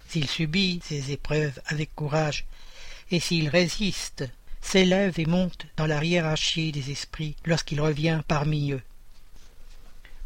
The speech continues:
Commentaire. Si nous n'avons pas, pendant la vie corporelle, un souvenir précis de ce que nous avons été et de ce que nous avons fait de bien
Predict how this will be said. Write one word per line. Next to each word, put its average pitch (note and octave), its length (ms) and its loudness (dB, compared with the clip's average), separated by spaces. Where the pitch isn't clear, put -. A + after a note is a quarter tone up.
Commentaire. E3 880 4
Si E3 200 6
nous F3+ 100 8
n'avons F#3+ 340 8
pas, F#3+ 200 8
pendant D3 300 2
la D3+ 140 2
vie D3+ 240 2
corporelle, D#3 800 0
un D3 60 -2
souvenir D#3+ 440 2
précis E3+ 560 -2
de D#3 60 -4
ce - 140 -4
que F3 160 0
nous D#3+ 220 4
avons E3 400 4
été C#3+ 500 -4
et D#3+ 140 2
de D#3 100 2
ce - 140 -2
que - 160 0
nous D#3+ 240 4
avons D3+ 260 4
fait F#3 340 2
de D3 140 0
bien D#3 360 0